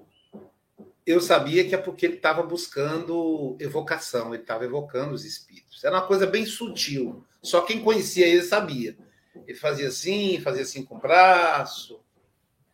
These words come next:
Aí ali, daqui a pouquinho, ele falava.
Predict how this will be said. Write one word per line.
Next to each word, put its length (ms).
Aí 260
ali, 300
daqui 160
a 80
pouquinho, 460
ele 100
falava. 680